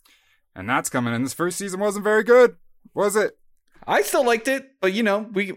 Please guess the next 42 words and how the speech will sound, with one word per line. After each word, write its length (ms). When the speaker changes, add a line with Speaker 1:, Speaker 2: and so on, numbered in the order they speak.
Speaker 2:
maybe, 500
maybe, 400
maybe 300
we'll 160
get 220
into 240
it 220
on 180
the 40
Patreon 600
even 180
more. 480
Check 140
out 100
the 100
Patreon. 440
You 100
get 80
to 60
interact 400
with 120
us, 220
send 160
us 100
messages, 480
send 160
us 140
memes. 540
Oof. 320
Speaker 1:
The 80
bottom 280
line 260
is 180
you're 80
supporting 460
the 80
show, 340
and 180
that 180
is 160
what 320
really 540